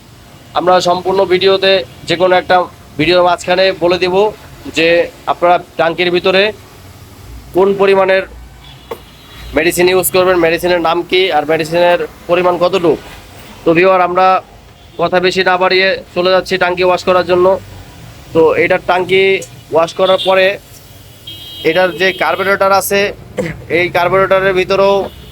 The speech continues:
অনেক রকমের ময়লা থাকবে। এই ময়লাগুলো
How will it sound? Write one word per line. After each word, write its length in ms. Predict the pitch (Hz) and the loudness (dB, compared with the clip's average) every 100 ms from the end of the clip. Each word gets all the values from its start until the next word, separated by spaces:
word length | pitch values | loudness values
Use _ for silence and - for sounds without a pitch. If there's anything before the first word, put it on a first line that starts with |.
| - - - - - - - - 143 | -20 -20 -20 -20 -20 -20 -20 -4 -2
অনেক 140 | 175 170 | 0 0
রকমের 360 | 185 185 190 185 - - - 175 151 - 131 | 0 2 2 0 -4 -14 -14 -14 -16 -18 -2
ময়লা 240 | 156 180 175 | 0 0 0
থাকবে। 260 | 175 165 175 185 170 | -2 -2 0 0 0
এই 60 | 160 | 0
ময়লাগুলো 400 | 156 170 175 185 | 0 2 2 2